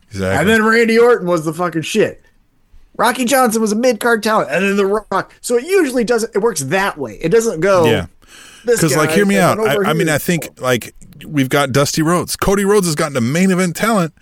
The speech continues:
Speaker 1: but nobody, as of right now, if Cody Rhodes' career ended,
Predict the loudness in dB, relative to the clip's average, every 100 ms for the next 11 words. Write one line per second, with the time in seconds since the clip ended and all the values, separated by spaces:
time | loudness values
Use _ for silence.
0 | -20 -20 -4 -2 2 2 4 2 2 2
1 | 0 0 0 2 2 2 2 2 0 2
2 | 2 4 2 2 0 2 2 0